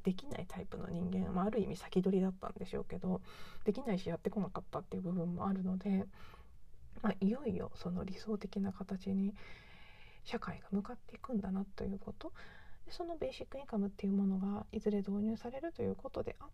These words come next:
たり、ね、ゆくゆくはそういう世界が生まれるっていうことはどこかのレベルでは知っていましたし、噂もされていましたけど、この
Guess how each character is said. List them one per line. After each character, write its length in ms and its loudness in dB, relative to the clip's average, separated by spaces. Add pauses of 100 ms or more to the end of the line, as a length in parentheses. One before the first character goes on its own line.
た 100 -2
り、 260 -8 (640)
ね、 360 0 (120)
ゆ 100 -4
く 160 -2
ゆ 80 4
く 180 4
は 180 6 (920)
そ 160 4
う 60 8
い 80 6
う 60 2
世 120 0
界 200 -4
が 100 -4
生 80 4
ま 120 6
れ 80 2
る 60 -4
っ 20 -10 (100)
て 80 0
い 40 0
う 20 -2
こ 120 -2
と 160 0
は 200 -2
ど 120 -4
こ 120 10
か 160 4
の 200 2 (240)
レ 100 6
ベ 100 6
ル 120 4
で 80 -2
は 120 0
知 140 -2
っ 40 2
て 200 -4
い 80 2
ま 140 -2
し 80 -10
た 120 -8
し、 180 -2
噂 280 6
も 100 6
さ 100 4
れ 120 4
て 140 -2
い 40 4
ま 160 0
し 100 -2
た 120 -2
け 160 2
ど、 300 4 (520)
こ 160 0
の 60 2